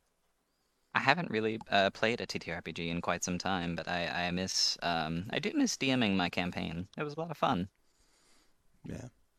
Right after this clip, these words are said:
Speaker 2: Yeah, as a storyteller, I think there's, there's that, that ability to, like, have a constant audience is, like, for me, that's
Speaker 1: Mm.
Speaker 2: kind of addictive.
Speaker 1: Mm.
Speaker 2: Um, <laughs> me wanting an audience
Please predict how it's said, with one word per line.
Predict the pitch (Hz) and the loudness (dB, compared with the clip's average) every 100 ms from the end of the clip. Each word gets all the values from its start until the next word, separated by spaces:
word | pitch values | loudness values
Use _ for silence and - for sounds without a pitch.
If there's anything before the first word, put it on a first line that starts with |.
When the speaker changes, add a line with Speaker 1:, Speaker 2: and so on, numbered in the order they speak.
| _ _ | _ _
Speaker 2:
Yeah, | - 110 | -10 -4
as | 95 117 | 0 4
a | 120 | 6
storyteller, | - 117 98 92 92 87 85 | 6 6 6 4 0 0 -2
I | |
think | - 80 | -6 -10
there's, | - 85 - - | -8 -8 -8 -10
there's | - 92 90 - | -6 -4 -6 0
that, | 113 101 - | 4 4 6
that | 101 | 4
ability | 87 101 104 92 | 6 6 6 2
to, | - | 2
like, | 92 87 - - - _ - | 2 2 0 -14 -20 _ -4
have | 107 | 0
a | 90 | 0
constant | - 101 92 - 87 - | 2 2 2 0 -6 -2
audience | 92 92 104 - - - _ - _ _ - | 0 2 0 -2 -8 -10 _ -20 _ _ -6
is, | 82 78 | -4 -2
like, | 87 78 - - | -4 -4 -8 -20
for | - 104 | -4 -2
me, | 85 80 | -2 -4
that's | 82 82 - | -6 -4 -4
Speaker 1:
Mm. | 90 90 87 - - | -2 -6 -10 -16 -14
Speaker 2:
kind | - 85 | -4 -2
of | 87 | -2
addictive. | - 82 - 85 - - - - - - | -10 -10 -10 -10 -12 -20 -20 -20 -14 -2
Speaker 1:
Mm. | 180 - | 2 2
Speaker 2:
Um, | 175 - 208 233 - 247 214 - 226 - - 208 | 2 10 12 12 12 12 12 10 8 8 6 6
<laughs> | - - - - - - - - | 6 -18 -20 -20 -16 -12 -8 4
me | 151 190 240 | 12 12 12
wanting | 214 208 208 180 | 12 12 12 12
an | 147 | 12
audience | 127 135 160 214 240 269 - - | 12 12 12 12 12 12 4 0